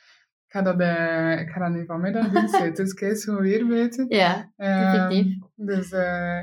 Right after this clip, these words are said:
Speaker 1: ja, voilà. Ik heb er al zin in. Om
Speaker 2: Yes.
Speaker 1: een keer, eh, de sneeuw te laten dwarrelen.
Speaker 2: Zalig.
Speaker 1: <laughs> Of te laten
Speaker 2: Benieuwd
Speaker 1: rusten
Speaker 2: wat
Speaker 1: doen.
Speaker 2: eruit komt.
Speaker 1: Ja,
Speaker 2: Yes.
Speaker 1: ja, absoluut. Ehm, ja, dat is, eh, een supermooie en, en duidelijke,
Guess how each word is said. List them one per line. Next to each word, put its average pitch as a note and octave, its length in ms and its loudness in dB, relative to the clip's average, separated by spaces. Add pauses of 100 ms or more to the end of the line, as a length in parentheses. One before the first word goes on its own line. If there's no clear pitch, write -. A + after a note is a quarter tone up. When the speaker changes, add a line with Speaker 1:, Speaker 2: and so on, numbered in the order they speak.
Speaker 1:
ja, F#3 300 -12
voilà. F3 360 -12 (140)
Ik - 40 -20
heb F#3 120 -10
er F3+ 60 -2
al F3 80 -6
zin G3 240 -16
in. F3 180 -14 (180)
Om F3 120 0
Speaker 2:
Yes. E3+ 320 -2
Speaker 1:
een F#3+ 100 -20
keer, F#3 220 -8
eh, F3+ 360 -4
de F3+ 60 -20
sneeuw F#3+ 280 -8
te G3 120 -18
laten F#3+ 280 -10
dwarrelen. F3+ 540 -10
Speaker 2:
Zalig. F3+ 540 4
Speaker 1:
<laughs> D4+ 960 0
Of - 80 -20
te A#3 140 -2
laten A3 340 0
Speaker 2:
Benieuwd G3+ 180 6
Speaker 1:
rusten A3 180 4
Speaker 2:
wat A#3 100 6
Speaker 1:
doen. A#3 80 4
Speaker 2:
eruit A3 240 6
komt. G#3+ 460 2
Speaker 1:
Ja, B3+ 440 4
Speaker 2:
Yes. G#3+ 140 0
Speaker 1:
ja, A3+ 280 0
absoluut. A3+ 640 -6 (400)
Ehm, F#3+ 640 4
ja, F#3 520 2
dat F#3+ 240 4
is, F#3+ 80 -8
eh, F#3 280 4
een F#3 60 -2
supermooie A3 720 2
en, F#3+ 360 2
en F#3 200 0
duidelijke, G#3 520 0